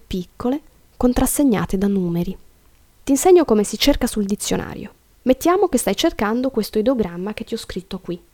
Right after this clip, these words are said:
È carino. Che cosa? Questo ideogramma. Vedi che la sua chiave è persona, no? È composta da due tratti. Perciò vai al numero due. Punto il ditino sulla seconda colonna. Ah, e lì trovo l'ideogramma.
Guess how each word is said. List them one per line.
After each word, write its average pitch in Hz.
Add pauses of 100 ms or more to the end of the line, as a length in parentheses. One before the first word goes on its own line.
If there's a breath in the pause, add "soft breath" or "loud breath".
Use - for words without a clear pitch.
(600)
È 330
carino. 214 (440)
Che -
cosa? 185 (340)
Questo -
ideogramma. 185 (580)
Vedi 320
che 262
la 208
sua 302
chiave 226
è -
persona, 196
no? 277 (340)
È -
composta 269
da 214
due 233
tratti. - (500 soft breath)
Perciò -
vai 254
al 247
numero 190
due. 190 (500)
Punto 277
il 202
ditino 202
sulla -
seconda 202
colonna. 220 (460 loud breath)
Ah, 254
e -
lì 277
trovo 214
l'ideogramma. 190